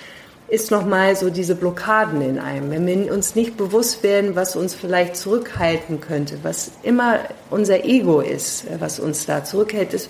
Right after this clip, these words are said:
wirklich dann zu leben, äh, kommen wir nicht wirklich, äh, zu der, äh, Überzeugung,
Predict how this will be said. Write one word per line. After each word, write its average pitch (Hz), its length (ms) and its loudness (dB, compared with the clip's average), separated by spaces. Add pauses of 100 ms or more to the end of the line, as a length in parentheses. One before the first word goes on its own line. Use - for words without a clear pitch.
(140)
wirklich 226 440 -2
dann 190 180 0
zu - 140 -4
leben, 220 560 2 (760)
äh, 50 140 -12 (220)
kommen 214 320 4
wir 208 80 6
nicht 180 280 2
wirklich, 196 600 2 (160)
äh, - 240 -8 (100)
zu - 220 -6
der, 170 420 4 (680)
äh, 170 300 -4
Überzeugung, 175 1000 2